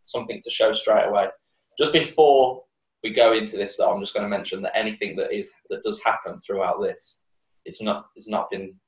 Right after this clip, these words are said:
set up. Like, I don't really know what's gonna happen. Okay, so begin with this, this opener.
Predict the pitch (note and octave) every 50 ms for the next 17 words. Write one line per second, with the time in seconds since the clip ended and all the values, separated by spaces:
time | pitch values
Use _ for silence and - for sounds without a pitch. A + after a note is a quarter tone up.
0 | _ _ - - - - - - D#2+ - - - G2 F#2+ F2+ - - - G2 F#2+
1 | - G2 G2+ F#2+ F#2+ F#2+ F#2 F#2 F#2 F#2+ F#2 F#2+ G2 - - - F#2+ F#2 F#2 F#2
2 | F2 - - - - _ _ _ _ _ _ _ _ _ _ _ _ _ _ _
3 | _ _ _ _ _ - - - F#2 F#2 - - - - F#2+ F2+ - - _ _
4 | - - _ _ - A2 G#2+ A#2 A2+ A#2 A#2 G#2+ G2 - - - - _ _ _
5 | _ _ - A2 G2+ - - - - - _ _ _ _ _ _ _ _ _ _
6 | - - - - - - - - G2 - - - C3 A#2+ A2 A2